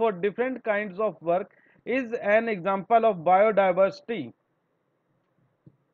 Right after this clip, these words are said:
ठीक है, इसी तरह से हम ऑप्शन बी को भी एलिमिनेट कर सकते हैं। Next is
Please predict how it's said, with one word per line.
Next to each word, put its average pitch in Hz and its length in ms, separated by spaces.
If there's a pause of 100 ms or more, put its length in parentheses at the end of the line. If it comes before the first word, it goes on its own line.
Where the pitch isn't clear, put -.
(220)
ठीक 190 140
है, 240 120
इसी 226 340
तरह 240 220
से 233 160
हम 233 260
ऑप्शन 196 380
बी 175 220
को 208 220
भी 190 300
एलिमिनेट 214 500
कर 214 160
सकते 214 380
हैं। 220 280 (460)
Next 240 340
is 247 180